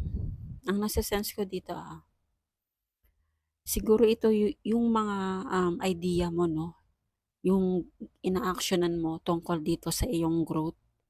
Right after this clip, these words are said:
yung pinag-iisipan mong mabuti na mas lalo mo pa tong pala-, um,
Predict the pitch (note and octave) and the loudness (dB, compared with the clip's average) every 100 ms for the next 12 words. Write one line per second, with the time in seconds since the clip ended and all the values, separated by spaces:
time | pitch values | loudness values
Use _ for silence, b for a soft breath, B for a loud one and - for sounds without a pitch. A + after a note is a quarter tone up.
0 | - F3+ - F3+ F3 E3+ E3+ - E3+ - | -2 -2 0 2 2 0 -2 -2 -4 -2
1 | E3 E3 E3 E3 D#3 D#3 - D#3+ D#3+ _ | -2 -2 -2 -2 0 -2 -4 -8 -8 _
2 | _ _ _ _ - E3+ D#3+ E3+ - F3+ | _ _ _ _ -4 0 2 2 0 0
3 | D#3+ E3+ E3+ D#3+ E3 - E3+ D#3+ E3 E3+ | 0 0 0 0 -2 -2 -2 -2 -2 -4
4 | G#3+ - - D#3 D3+ E3 E3+ E3+ | -6 -8 -6 -4 -2 -4 -10 -14